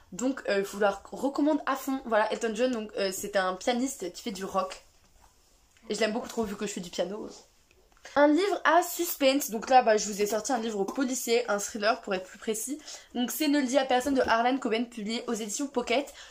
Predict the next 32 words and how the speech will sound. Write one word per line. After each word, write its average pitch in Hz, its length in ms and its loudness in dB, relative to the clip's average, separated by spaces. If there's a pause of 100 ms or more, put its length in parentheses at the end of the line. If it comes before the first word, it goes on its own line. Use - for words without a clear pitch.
Je 233 100 2
ne 294 60 8
l'ai 330 80 6
pas 302 140 6
encore 302 180 6
lu, 339 140 6
mais 269 100 4
j'ai 233 120 -2
vu 262 100 2
le 269 80 -2
film 285 340 2
et 226 80 0
on 233 80 0
m'a 220 140 0
dit 254 120 -4
que 233 120 -6
le 220 60 0
livre 226 360 -2
était 208 160 -4
très 277 160 -4
semblable 233 340 0
au 220 60 -4
film, 220 320 -4
donc 196 180 -6
je 185 160 -6
vous 202 80 -8
le - 60 -10
sors. - 360 -4 (580)
Euh, 240 180 4
c'est 330 180 2
l'histoire 277 800 2
de, 233 360 -2